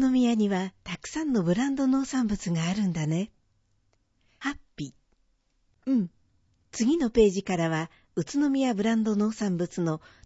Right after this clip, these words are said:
トマトと宇都宮牛を紹介するよ。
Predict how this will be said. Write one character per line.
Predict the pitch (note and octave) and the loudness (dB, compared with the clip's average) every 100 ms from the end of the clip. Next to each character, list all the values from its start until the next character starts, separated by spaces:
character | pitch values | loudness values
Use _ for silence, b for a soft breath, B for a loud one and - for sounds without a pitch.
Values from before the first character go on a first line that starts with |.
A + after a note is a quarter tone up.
| _ | _
ト | D4+ | -2
マ | D#4 D4 | -2 -2
ト | G3 F3+ | -4 -2
と | F3 F3 b b | -2 -4 b b
宇 | F#3 E3 | -2 -2
都 | - D#4+ | -2 -2
宮 | D4+ D4+ C#4+ | 0 -2 0
牛 | B3 A3 | 2 2
を | D#3+ | 2
紹 | D#3 F3+ E3+ | 0 -2 -2
介 | E3 E3 | -2 -4
す | - | -4
る | D#3+ D#3 | -2 0
よ。 | G3+ | -2